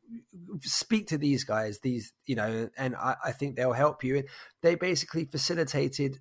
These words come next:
everything that she wanted to the point where the record came out, and it has a, a, a, a l-, beautiful following. It's a stunning record. It's called Light in Chaos. And, um, it's, you know, such an inspirational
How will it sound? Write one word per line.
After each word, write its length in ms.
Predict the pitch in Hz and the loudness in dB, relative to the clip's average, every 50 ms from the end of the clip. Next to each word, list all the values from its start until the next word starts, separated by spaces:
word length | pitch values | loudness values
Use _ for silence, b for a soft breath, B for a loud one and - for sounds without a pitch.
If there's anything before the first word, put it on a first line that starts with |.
| _ _ - | _ _ 2
everything 480 | 175 190 196 208 165 - - 185 175 | 2 2 4 2 0 0 0 0 0
that 160 | 156 147 123 | 0 0 0
she 140 | - - 156 | 0 0 0
wanted 600 | 139 135 139 139 135 127 - - 90 98 110 - - _ _ _ _ _ _ _ _ _ _ _ _ _ - - | 2 4 4 4 4 2 0 -2 -4 -4 -6 -8 -12 _ _ _ _ _ _ _ _ _ _ _ _ _ -8 -4
to 100 | - 165 | 0 2
the 100 | 143 143 | 2 4
point 220 | 139 170 156 156 | 4 4 4 4
where 120 | 156 156 143 | 4 4 6
the 120 | 143 143 | 6 6
record 300 | 143 160 156 - 156 139 | 6 6 4 4 0 -4
came 280 | - 139 139 131 127 143 | 0 2 2 4 4 6
out, 320 | 165 202 208 196 170 - - _ _ b b b b b b b b b - | 8 8 8 8 6 2 -4 _ _ b b b b b b b b b -4
and 200 | 147 147 143 139 | 0 0 2 2
it 100 | 135 - | 2 2
has 300 | - 127 143 139 135 135 139 | 2 2 2 2 2 2 2
a, 280 | 131 131 127 123 - - - - | 2 2 2 0 -2 -8 -6 -2
a, 300 | 135 131 131 131 123 - - | -2 0 0 0 -2 -2 -2
a, 280 | - 123 123 120 120 117 - - | -2 0 0 0 0 -2 -4 -4
a 240 | 123 123 120 120 113 - | -2 -2 0 0 0 0
l-, 160 | 131 131 135 131 131 | 0 0 0 -2 -4
beautiful 540 | 139 156 180 208 196 - 185 139 143 156 135 | -2 0 0 2 2 0 0 0 2 0 0
following. 680 | - - - 151 147 147 147 143 151 151 147 143 139 - | 0 4 6 8 8 8 8 8 6 6 4 2 0 -2
It's 260 | - 160 160 - - | -4 -4 -2 -2 -2
a 60 | 160 139 | -2 0
stunning 840 | - - - - - - - _ - 220 208 208 190 175 156 139 | 0 0 0 0 -2 -4 -4 _ 4 6 6 6 4 4 2 4
record. 340 | 131 135 127 131 - 135 120 | 4 4 4 4 2 0 0
It's 120 | 117 - | 0 -2
called 260 | - - 156 143 131 | -2 -4 -4 -2 2
Light 240 | 139 135 127 127 - | 4 4 4 4 2
in 120 | - 127 117 | -2 -6 -4
Chaos. 520 | - 127 120 120 117 113 113 - - - - B B B B B B B B | 0 2 2 4 4 4 2 0 -4 -8 -10 B B B B B B B B
And, 340 | 127 123 120 120 120 117 117 | -2 0 0 0 -2 0 2
um, 540 | 120 120 120 123 120 120 117 110 107 - - _ _ _ _ - | 4 4 6 4 4 2 0 -4 -8 -10 -16 _ _ _ _ -2
it's, 420 | 170 160 143 139 - - - - - - | -2 0 0 0 0 0 0 0 0 -2
you 120 | 247 196 | -4 -2
know, 180 | 151 123 127 139 | 0 0 0 0
such 380 | - - - - 180 175 - 170 | -2 -2 0 0 0 0 0 0
an 80 | 147 | 0
inspirational 880 | 151 147 131 - - - 127 127 127 120 - - 123 120 113 110 113 | 0 -2 -2 -4 -2 -2 0 0 0 0 -2 -2 -2 -2 -4 -4 -6